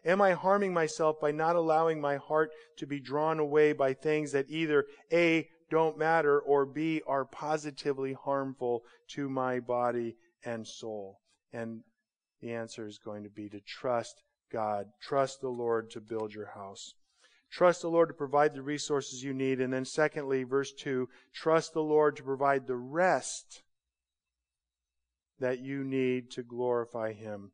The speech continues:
Verse two says, "It is vain that you rise up early and go late to rest, eating the bread of anxious toil, for He gives to His beloved sleep."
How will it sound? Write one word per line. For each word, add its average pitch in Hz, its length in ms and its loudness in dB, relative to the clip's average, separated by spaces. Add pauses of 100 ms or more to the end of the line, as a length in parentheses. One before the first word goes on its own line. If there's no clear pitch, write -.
(400)
Verse 151 240 -2
two 160 220 -6
says, 143 320 2
"It 165 160 0
is 151 140 0
vain 151 480 0 (220)
that 143 180 -4
you 147 100 -8
rise 151 380 4
up 147 220 2
early 143 360 0
and 135 160 -2
go 139 280 2
late 139 340 -2
to - 120 -12
rest, 131 440 0
eating 151 320 -4
the 139 80 2
bread 135 460 0 (260)
of 131 260 -2
anxious 147 640 -2 (220)
toil, 131 640 0 (1200)
for 127 180 -8
He 151 260 -10
gives 131 540 -2
to 120 160 -10
His 123 360 -6
beloved 110 640 -6
sleep." 101 400 -16